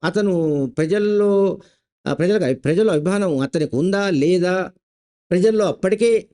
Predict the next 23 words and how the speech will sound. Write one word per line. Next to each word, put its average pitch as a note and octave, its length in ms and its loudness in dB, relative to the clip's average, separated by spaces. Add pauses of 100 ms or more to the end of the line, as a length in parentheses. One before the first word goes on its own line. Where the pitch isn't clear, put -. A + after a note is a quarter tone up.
అతను D#3+ 500 -2 (480)
కళంకితుడా, F3 760 -2 (480)
అప్పటికే, A3 340 0
ఆ, C#3 640 0
ప్రజల్లో F3+ 460 0
అభాసు D#3 340 -2
పాలైన D3+ 360 0
వ్యక్తా, D3+ 540 -2 (500)
ఇంకొకటి A#3+ 320 -2
అని B3 160 0
కాదు A3 180 0
ఇక్కడ. A2+ 300 -2 (720)
క్యాండిడేట్ C4 360 0
ఎవరైనా A#3+ 260 0
సరే A3 420 0
మీరు A#3+ 180 -2
కారు A#3+ 260 0
గుర్తుకు A3+ 320 -2
వేయండి F3 280 2
అంటే C#3+ 160 -2
దీని G3 280 -2
అర్థం G3+ 260 -2
ఏంటంటే E3 640 -2